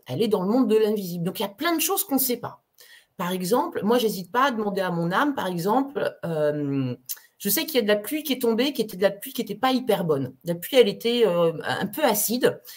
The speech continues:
Et je, je, comment je peux savoir ? J'ai pas les compétences, moi. Par contre, mon âme essaie, hein. De même, quand je fréquente certains lieux, je sens qu'il y a des présences. Moi, je sais pas exactement qui c'est. Donc, je demande à mon âme. C'est vraiment notre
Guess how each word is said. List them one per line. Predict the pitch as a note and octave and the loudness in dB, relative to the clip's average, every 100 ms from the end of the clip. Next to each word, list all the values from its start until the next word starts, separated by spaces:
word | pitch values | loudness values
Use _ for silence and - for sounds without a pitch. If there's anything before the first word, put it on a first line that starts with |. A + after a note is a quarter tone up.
| - - | -20 -4
Et | - C#4 D4+ - _ _ _ _ - | 2 2 0 -10 _ _ _ _ -14
je, | F#3+ - | -12 -10
je, | - - _ | -12 -12 _
comment | - G#4+ G#4+ | 8 8 8
je | G#4 | 2
peux | D#4+ | -2
savoir ? | - C4+ C#4+ - | 0 2 2 2
J'ai | F#3 | 0
pas | G3+ E3+ | -4 -4
les | D#3+ | -4
compétences, | F3 F3 C#4+ G#4+ - | -2 0 4 2 2
moi. | A3 G3 - _ _ | -2 -4 -6 _ _
Par | - - | -12 -10
contre, | D4+ | -8
mon | A#3+ A3+ | -2 0
âme | B3 | 0
essaie, | A#3+ - - _ _ C3+ | 0 -4 -8 _ _ -14
hein. | - - - - | -14 -16 -20 -10
De | F#3 G3+ | 2 4
même, | A3+ C#4 C#4 | 6 4 2
quand | B3 | 0
je | A#3+ | -2
fréquente | - A3 A#3 A3 | -2 0 0 -2
certains | A3+ G#3 - G3 | -2 -4 -2 -4
lieux, | G3 B3+ C#4+ | 0 0 0
je | C4 | -2
sens | A3 | -4
qu'il | A3 | -4
y | |
a | G3 | -4
des | F3+ | -4
présences. | - - G#3+ G#3 C4 D4+ D4+ - - - _ _ - | -6 -2 0 2 2 2 0 -4 -6 -20 _ _ -8
Moi, | F#3 | -4
je | G#3 | -4
sais | G3 | -4
pas | - - | -6 -4
exactement | C4 G#3+ A3 - B3 C#4 | -2 -4 -8 -2 0 0
qui | C4+ | -2
c'est. | C4+ A3 - _ - - | -4 -4 -8 _ -20 -2
Donc, | B3+ G#3 | 2 2
je | |
demande | F#3 A#3 D4 E4 | 6 6 8 6
à | D#4 | 4
mon | C#4+ | 6
âme. | B3 G#3 D3 - _ - - _ - | 4 2 -4 -8 _ -20 -20 _ -2
C'est | - - A#3+ | 0 2 2
vraiment | A3+ B3 C#4+ E4 | 2 4 4 4
notre | C#4+ A3+ - - | 4 2 0 -8